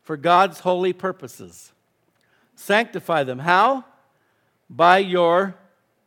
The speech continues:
truth, your word," small w. When it's a big W, it's speaking of Jesus himself. Here it's just a small w. It's talking about the Holy Scriptures.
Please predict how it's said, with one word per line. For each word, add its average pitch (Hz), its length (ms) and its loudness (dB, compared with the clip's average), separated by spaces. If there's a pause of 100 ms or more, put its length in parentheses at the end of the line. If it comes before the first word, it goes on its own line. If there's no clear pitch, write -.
(120)
truth, 160 720 -8 (1300)
your 160 340 -2
word," 170 680 -2 (1500)
small 208 420 -2
w. 143 600 -4 (680)
When 170 140 -6
it's 175 180 -6
a 156 60 -4
big 202 280 -2
W, 147 460 -2
it's 160 220 -8
speaking 175 440 -8
of 135 140 -12
Jesus 160 640 -10
himself. 147 720 -8 (640)
Here 214 160 0
it's 220 160 -4
just 202 160 -6
a 175 80 -12
small 214 320 -4
w. 160 380 -2
It's 160 140 -10
talking 190 360 -2
about 160 240 -4
the 156 80 -8
Holy 147 240 -6
Scriptures. 143 560 -12